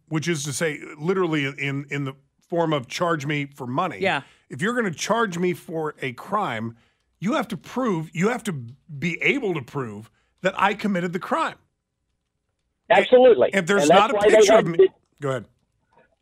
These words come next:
Speaker 3: Yeah, no, that's what I was saying. That's why they had to discount
Speaker 1: Mm-hmm.
Speaker 3: all those
Speaker 1: That's
Speaker 3: tickets.
Speaker 1: right.
Speaker 3: Because that guy said, "Yeah, you've got to prove it was me. How do you know it wasn't a friend of mine? How do you know it wasn't my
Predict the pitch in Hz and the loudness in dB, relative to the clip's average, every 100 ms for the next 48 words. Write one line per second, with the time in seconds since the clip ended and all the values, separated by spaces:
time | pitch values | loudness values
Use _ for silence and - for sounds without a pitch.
0 | _ _ - 190 - 202 190 185 175 220 | _ _ 0 2 4 4 6 6 4 4
1 | 175 175 233 185 123 107 160 - 170 180 | 4 4 4 4 4 6 4 4 4 6
2 | 170 165 160 165 143 131 156 - 180 160 | 8 8 8 4 4 4 4 2 2 2
3 | 135 165 175 185 220 - - 262 143 294 | 0 2 6 8 8 6 4 2 0 -8
4 | 269 _ _ 135 127 131 156 208 180 180 | -10 _ _ 0 6 6 6 4 4 4
5 | 185 202 190 165 220 - 190 320 233 185 | 4 4 4 6 6 6 6 4 4 4
6 | 277 - _ _ - 202 - 294 247 240 | 4 2 _ _ 2 4 6 4 6 6
7 | 208 165 247 - - - - 165 190 220 | 4 6 6 6 2 -6 -2 2 4 6
8 | 214 214 214 202 202 233 226 214 - 208 | 6 8 8 6 6 6 6 4 4 4
9 | 262 117 107 113 143 160 165 165 170 160 | 4 4 2 4 4 6 6 8 8 8
10 | 175 170 170 170 | 6 4 2 2